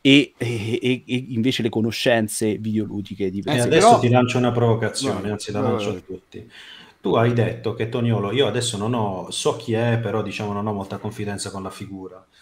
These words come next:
Speaker 2: Eh, tu dici che lui non è molto seguito, no? Allora
Speaker 1: Sì,
Speaker 2: io dico
Speaker 1: a
Speaker 2: questa
Speaker 1: livello di,
Speaker 2: cosa
Speaker 1: di,
Speaker 2: qui.
Speaker 1: di Dario
Speaker 2: Sì,
Speaker 1: Moccia,
Speaker 2: non, sì, ho capito,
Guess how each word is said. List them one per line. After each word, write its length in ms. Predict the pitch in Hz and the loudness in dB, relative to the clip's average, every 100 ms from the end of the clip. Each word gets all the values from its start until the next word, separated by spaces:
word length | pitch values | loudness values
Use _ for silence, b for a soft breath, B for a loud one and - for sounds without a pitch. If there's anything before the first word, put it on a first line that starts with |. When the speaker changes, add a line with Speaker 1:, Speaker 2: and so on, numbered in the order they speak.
| b b _ | b b _
Speaker 2:
Eh, 260 | 107 104 113 | -8 -6 -6
tu 100 | 180 | -4
dici 220 | 117 117 | -2 -2
che 80 | 113 | -2
lui 100 | 139 | -2
non 120 | 117 107 | 0 0
è 40 | |
molto 320 | 104 101 - | -2 -6 -8
seguito, 540 | - 92 92 87 90 95 | -10 -10 -12 -14 -12 -8
no? 300 | 117 127 117 _ _ _ _ _ _ _ | -8 -8 -12 _ _ _ _ _ _ _
Allora 320 | 170 202 117 | -2 0 2
Speaker 1:
Sì, 60 | 120 | 2
Speaker 2:
io 80 | 117 | 0
dico 220 | 113 113 | 0 0
Speaker 1:
a 40 | |
Speaker 2:
questa 280 | 104 107 110 | 0 2 4
Speaker 1:
livello 120 | 110 104 | 2 2
di, 80 | 104 | -2
Speaker 2:
cosa 100 | - | -4
Speaker 1:
di, 80 | - | -10
Speaker 2:
qui. 140 | 104 | -10
Speaker 1:
di 60 | 107 | -4
Dario 200 | 104 101 | -2 -2
Speaker 2:
Sì, 80 | |
Speaker 1:
Moccia, 300 | 95 92 92 92 | -2 -4 -8 -6
Speaker 2:
non, 360 | 101 110 101 _ _ _ _ | -4 -4 -6 _ _ _ _
sì, 420 | - - 95 95 | -8 -6 -6 -8
ho 120 | - - | -12 -8
capito, 680 | 101 - 90 - 90 90 | -8 -6 -12 -12 -14 -14